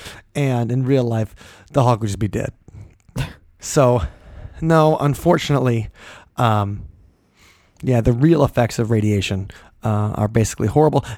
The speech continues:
mean, but the thing is, radiation can also kill your cells and work with them in, in ways that are helpful, like if it's directed, as in, uh,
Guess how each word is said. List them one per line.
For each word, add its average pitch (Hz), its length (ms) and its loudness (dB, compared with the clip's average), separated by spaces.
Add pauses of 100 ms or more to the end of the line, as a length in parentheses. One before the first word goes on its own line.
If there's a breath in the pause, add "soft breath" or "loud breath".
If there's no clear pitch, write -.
(120)
mean, 180 260 2
but 185 160 -4
the 180 60 -2
thing 208 220 0
is, 175 160 0
radiation 160 460 0
can 139 120 -6
also 131 520 -2 (300)
kill 151 200 0
your 135 120 -2
cells 123 480 -2 (300 soft breath)
and 131 180 -2
work 139 160 0
with - 120 0
them 120 320 0
in, 113 380 -2
in 117 180 -6
ways 110 280 -2
that 107 120 -2
are 92 260 -4 (600)
helpful, 147 380 -2
like 123 200 0
if 113 80 -6
it's - 180 -4
directed, 127 540 -2
as 110 240 -2
in, 107 220 -6 (380 loud breath)
uh, 104 380 0